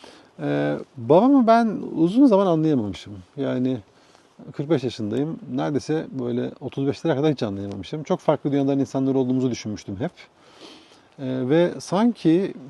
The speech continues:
birinden, birinin sana faydalı olması için benzer olmaz, benzer olmanız gerekirmişsiniz gibi algılamışım. Çok gerizekalıca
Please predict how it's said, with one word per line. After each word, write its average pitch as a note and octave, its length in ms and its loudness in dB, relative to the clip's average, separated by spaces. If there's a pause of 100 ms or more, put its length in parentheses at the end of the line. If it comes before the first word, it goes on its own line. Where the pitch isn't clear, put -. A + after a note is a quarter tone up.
(120)
birinden, E3 720 0 (280)
birinin D#3+ 240 2
sana D#3+ 200 0
faydalı D3+ 280 2
olması E3+ 320 0
için E3 360 -6
benzer C#3 300 2
olmaz, D3 460 0 (140)
benzer C#3 500 2
olmanız C#3+ 380 2
gerekirmişsiniz B2 760 0
gibi G#2 160 -4
algılamışım. G2+ 520 -6
Çok A#2 180 -6 (520)
gerizekalıca A2+ 760 0